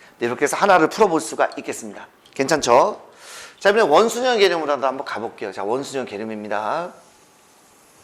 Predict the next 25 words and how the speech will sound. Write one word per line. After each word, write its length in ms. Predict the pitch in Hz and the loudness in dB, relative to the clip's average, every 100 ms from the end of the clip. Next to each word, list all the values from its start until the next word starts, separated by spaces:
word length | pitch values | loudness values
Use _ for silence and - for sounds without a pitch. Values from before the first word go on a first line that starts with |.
| _ _ _ - - - - - | _ _ _ -20 -20 -20 -20 -10
자, 100 | - | 0
오늘은 280 | 160 175 180 | 2 4 2
일곱 300 | 160 190 226 | 4 6 6
개를 280 | 208 185 170 | 6 6 4
다 280 | - 143 143 | 6 6 6
그리면 260 | 143 165 | 2 0
되겠네요. 460 | 131 113 107 104 98 - - | 0 -2 -4 -8 -10 -16 -14
둘, 360 | 113 127 147 147 - - - | -4 -2 -4 -8 -18 -20 -14
셋, 360 | 123 135 143 - - - _ | -4 -2 -4 -10 -20 -20 _
넷, 360 | 104 135 135 - - _ | -8 -6 -6 -10 -20 _
다섯, 360 | - 110 123 127 - - _ | -6 -4 -4 -8 -10 -20 _
여섯, 320 | 120 113 160 - - - - - | -12 -6 -6 -6 -18 -14 -14 -6
일곱 240 | 123 - | -6 -4
이렇게 160 | 151 123 | -4 -4
되겠습니다. 420 | 95 - - - - - - - - - - - | -6 -10 -14 -18 -18 -20 -16 -10 -6 -4 -4 2
그럼 120 | 208 | 6
먼저 260 | 220 208 175 | 8 8 6
인성이가 640 | 170 240 262 247 233 202 | 6 4 4 6 4 4
기준이니까 540 | 160 156 160 156 160 | 0 0 2 4 4
이제 100 | 135 | 4
인성이 460 | 127 190 214 214 202 | 2 2 2 2 0
먼저 260 | 151 151 | 0 2
앉힙니다. 420 | 123 127 123 117 107 | 0 0 -8 -12 -8
자, 120 | 123 | -6
먼저 400 | 123 135 156 | -4 -2 -4